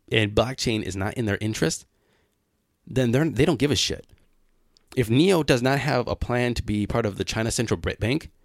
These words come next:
because look what happened with the China Central Bank. They have a system that they're already taking instant payments from WeChat and Alipay. And it's connected straight from your bank to Alipay. And they've been going from bank to Alipay, bank to WeChat, and you're p-, paying for everything at McDonald's or your cab rides or whatever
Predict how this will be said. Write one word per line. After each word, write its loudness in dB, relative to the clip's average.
because 4
look 4
what 2
happened 2
with 0
the -8
China -2
Central -2
Bank. -8
They 2
have 2
a 0
system 0
that 0
they're 4
already 6
taking 0
instant -4
payments -2
from -2
WeChat -2
and -6
Alipay. -4
And 0
it's -2
connected 0
straight -2
from -4
your 2
bank -2
to -2
Alipay. -2
And -2
they've -2
been -2
going -2
from -4
bank -4
to -6
Alipay, 0
bank -2
to 0
WeChat, -2
and 2
you're 2
p-, -4
paying 0
for -2
everything -4
at -6
McDonald's 2
or 2
your -2
cab -2
rides 4
or 4
whatever 0